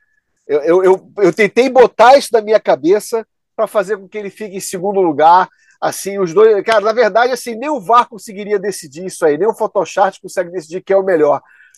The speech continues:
Mas fica o do, o, o, o, o Don't Break the Oath, cara, que,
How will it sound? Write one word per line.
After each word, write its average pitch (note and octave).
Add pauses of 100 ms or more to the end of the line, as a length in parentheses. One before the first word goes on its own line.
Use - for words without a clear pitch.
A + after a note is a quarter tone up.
(120)
Mas A3+
fica A#3+
o A3+
do, G#3+
o, A3
o, G3
o, -
o F3+
Don't E3+
Break F3+
the D#3+
Oath, F#3
cara, F#3+
que, A#3+